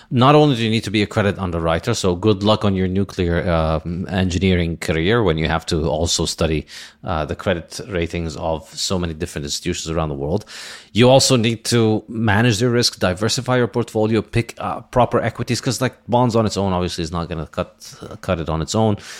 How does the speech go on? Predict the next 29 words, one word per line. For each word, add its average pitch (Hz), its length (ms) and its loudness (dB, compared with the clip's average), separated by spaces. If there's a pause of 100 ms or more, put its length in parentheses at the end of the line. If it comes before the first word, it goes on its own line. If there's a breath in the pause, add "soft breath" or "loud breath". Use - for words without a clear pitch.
(220 loud breath)
And 120 220 2
then 175 220 6
I 110 120 0
think, - 300 -2
the, 107 140 -4
as 101 220 0
you 107 60 2
mentioned, 127 300 0
the 90 60 -4
cherry 104 320 2
on 87 100 0
top - 340 0
is 113 140 2
the 113 80 -2
capital 127 380 -2
gains 208 320 0
tax. - 260 -6
So - 80 -2
you 110 140 2
have 165 180 0
to 165 60 -12
pay 127 160 -2
a 107 60 2
capital 107 440 -2
gains 92 400 -2
tax - 300 -4
in 90 80 -4
order 87 160 -4
to, 82 260 -4